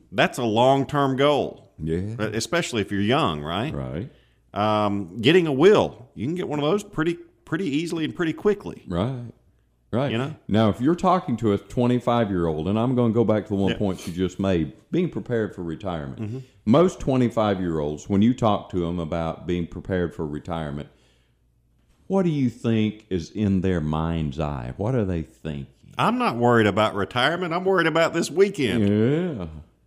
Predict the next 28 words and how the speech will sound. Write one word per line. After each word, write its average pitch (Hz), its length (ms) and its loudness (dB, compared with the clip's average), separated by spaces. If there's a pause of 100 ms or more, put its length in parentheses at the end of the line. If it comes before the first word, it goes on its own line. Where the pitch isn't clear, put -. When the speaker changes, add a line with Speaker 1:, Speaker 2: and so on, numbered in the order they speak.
(160)
Speaker 2:
Yeah. 120 420 -4 (380)
That's 98 260 -4
exactly 104 520 -2
Speaker 1:
Mm-hmm. 90 80 -4
Speaker 2:
the 85 60 -4
first 143 320 -4
thing 98 200 0
that 82 120 -8
pops 85 320 -6
in 80 80 -4
their 76 100 -4
mind. 82 360 -4 (320)
The 95 80 -2
second 160 400 0
one 107 160 2
is 107 180 0
once 135 360 -4
you 135 100 -4
get 120 260 2
'em 113 200 2 (100)
to 92 260 -2 (120)
have 110 500 0
a 92 100 -2
sober 101 440 0
thought 180 500 0
Speaker 1:
Yeah. 113 80 -4
Speaker 2:
about 82 320 -2
it, - 120 -8